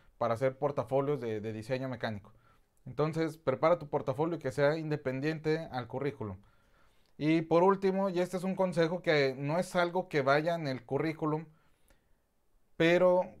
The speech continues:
cuida tu huella digital. Y lo pongo así entre comillas porque no me refiero a tu huella digital de que, ah, sí, no, cuídate los dedos para que no te pase. No, o sea, cuida tu huella digital en el sentido que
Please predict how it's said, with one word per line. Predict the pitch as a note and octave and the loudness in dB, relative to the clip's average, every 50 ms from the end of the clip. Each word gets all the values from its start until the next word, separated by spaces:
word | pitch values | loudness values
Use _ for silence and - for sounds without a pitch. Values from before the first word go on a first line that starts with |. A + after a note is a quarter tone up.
| - - | -14 -2
cuida | - F3 F3+ F#3 F3+ G3 G3 G3 - | 2 4 6 8 8 6 6 4 2
tu | - E3+ D3+ C#3+ C3+ B2+ B2 B2+ | 0 0 0 2 0 -2 -4 -6
huella | B2 B2+ D3+ E3+ E3+ E3+ F#3 F#3 | -2 2 4 4 6 6 4 4
digital. | E3+ E3+ D#3+ - D#3 - - E3+ D#3 C#3+ A#2+ G#2+ A2+ - - - | 4 2 -2 -4 -4 0 4 4 4 4 2 -4 -8 -14 -20 -12
Y | - C#3 C3 | -8 -6 0
lo | B2+ C3 B2+ | 0 0 2
pongo | - D#3 E3+ F#3 F#3 | 2 2 2 2 2
así | - F#3 | 0 0
entre | F#3 F3+ G3 F3 | -2 -2 -2 0
comillas | - F#3 F3+ F3 E3+ F3+ F3+ | 0 0 0 2 0 0 0
porque | - E3 C#3 B2 B2+ | -2 -4 -4 -4 -4
no | B2+ C#3 D3+ | -4 -2 -2
me | D#3+ D#3+ | -2 -2
refiero | D#3+ D3 D3 D3+ D#3 E3 | -2 2 2 4 2 2
a | D#3+ | 2
tu | - B2+ | -2 -4
huella | A2+ B2 B2+ D3 D3+ | -2 0 0 2 0
digital | D3 C3+ - B2 - C3 C3 C3+ | 0 -2 -6 -4 0 0 0 2
de | C3+ C3 - | 0 -2 -2
que, | - A#2 | 0 -2
ah, | C3+ D#3+ D#3 | 0 0 -2
sí, | D3+ D#3+ D3+ C3+ A#2+ | -4 -4 -6 -4 -4
no, | A#2+ C3 C#3 C3+ B2 - | -6 -6 -6 -8 -6 0
cuídate | - C#3+ D3 D3+ D3+ D3 | 2 2 4 4 2 0
los | B2 A#2 A2+ | 0 0 0
dedos | B2+ C3 C#3+ - | 0 0 0 -2
para | - A#2 G#2+ | -4 -4 -4
que | - A#2 | -4 -8
no | C3 | -8
te | C3+ - | -8 -8
pase. | - A#2 A#2+ | -8 -4 -2
No, | D3 C#3 A#2+ | -2 -2 -2
o | A2+ | -2
sea, | A2+ G#2+ - - _ _ - - _ _ _ | -6 -10 -12 -14 _ _ -20 -20 _ _ _
cuida | - D#3 E3 G3 G#3 G3+ | 0 2 4 4 4 4
tu | F#3+ F3 | 2 2
huella | E3 F3 F#3 G3 | 2 2 2 2
digital | F#3 F3+ D#3 E3+ D3 E3 E3 E3+ | 0 -2 -4 -4 -2 0 0 0
en | F#3 F3+ | 0 -4
el | F3+ E3+ | -4 -6
sentido | - E3+ D#3 D3+ E3 E3 D#3+ E3 E3 E3 D#3+ - | -6 -6 -6 -4 -2 -2 0 0 -2 -4 -6 -4
que | - D3 C3+ B2+ A#2+ A#2 | -2 0 0 0 -2 -6